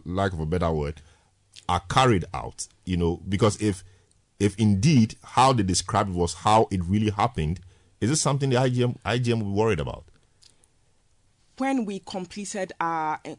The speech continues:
Speaker 2: inquiries, the description of the team on the ground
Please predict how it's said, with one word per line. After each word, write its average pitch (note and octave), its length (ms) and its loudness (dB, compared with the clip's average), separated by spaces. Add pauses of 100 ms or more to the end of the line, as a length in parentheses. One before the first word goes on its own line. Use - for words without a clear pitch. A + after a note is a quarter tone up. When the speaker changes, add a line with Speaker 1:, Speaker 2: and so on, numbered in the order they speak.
Speaker 2:
inquiries, D#3+ 960 -4
the E3+ 120 -6
description G3+ 760 -8
of D#3+ 140 -10
the E3+ 100 -8
team F3+ 340 -8
on D#3+ 160 -8
the D#3+ 80 -8
ground C#3+ 640 -10